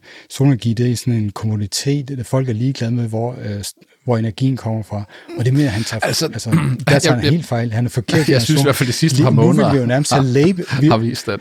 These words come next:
Speaker 1: vi, vi vil nærmest have
Speaker 2: Ja.
Speaker 1: label på
Speaker 2: Ja.
Speaker 1: hver eneste
Speaker 2: Ja.
Speaker 1: elektronik, der kommer. Er det, er, er den baseret på russisk naturgas, eller kommer den fra norske fjelde, ikke? Altså,
Speaker 2: Ja, at det er ikke
Speaker 1: så,
Speaker 2: bare
Speaker 1: så der er
Speaker 2: oprindelsen, det er
Speaker 1: simpelthen
Speaker 2: ikke bare om,
Speaker 1: nogle
Speaker 2: du ved, er det kul, gas, eller er det solenergi? Det handler også om, er det,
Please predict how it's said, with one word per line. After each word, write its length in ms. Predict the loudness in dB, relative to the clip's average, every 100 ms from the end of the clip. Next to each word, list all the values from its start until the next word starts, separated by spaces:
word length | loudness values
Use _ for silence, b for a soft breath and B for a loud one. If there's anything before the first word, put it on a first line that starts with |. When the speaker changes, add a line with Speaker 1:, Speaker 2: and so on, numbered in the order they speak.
| 0
Speaker 1:
vi, 160 | 2
vi 180 | 4 2
vil 200 | 2 2
nærmest 280 | 4 0 2
have 120 | 2
Speaker 2:
Ja. 60 | 4
Speaker 1:
label 400 | 4 4 4 0
på 160 | 2 0
Speaker 2:
Ja. 60 |
Speaker 1:
hver 120 | 2
eneste 360 | 0 0 0 -2
Speaker 2:
Ja. 40 |
Speaker 1:
elektronik, 720 | -2 -2 0 0 0 -2 -6 -8 -4
der 100 | -2
kommer. 300 | 0 0 0 -2
Er 100 | -2
det, 120 | -2
er, 240 | -2 -2 -2
er 140 | -4
den 180 | -2 -2
baseret 400 | 0 -2 0 0
på 200 | 0 -2
russisk 420 | 0 0 -2 -4 -8
naturgas, 680 | -4 -2 -2 -2 -4 -4 -4
eller 140 | -4
kommer 280 | -2 -2 -2
den 100 | -4
fra 180 | -4 -4
norske 400 | -2 -4 -4 -6
fjelde, 440 | -4 -2 -2 -4
ikke? 120 | -6 -6
Altså, 200 | -6 -6 -6
Speaker 2:
Ja, 60 | -4
at 120 | -4
det 60 | -2
er 40 |
ikke 60 | 0
Speaker 1:
så, 80 | 2
Speaker 2:
bare 200 | 2 0
Speaker 1:
så 100 | 0
der 0 |
er 20 |
Speaker 2:
oprindelsen, 0 |
det 40 |
er 40 | 0
Speaker 1:
simpelthen 340 | 2 2 2
Speaker 2:
ikke 40 | 2
bare 140 | 0
om, 180 | 0 -4
Speaker 1:
nogle 180 | -8 -4
Speaker 2:
du 60 |
ved, 120 | -4 -4
er 60 |
det 80 | -4
kul, 220 | -2 -2
gas, 300 | 0 -2 -2
eller 140 | -4 -4
er 100 | -6
det 100 | -4
solenergi? 480 | -4 -4 -4 -6
Det 160 | -6 -4
handler 200 | -4 -4
også 180 | -4 -4
om, 80 | -6
er 180 | -6 -6
det, 200 | -8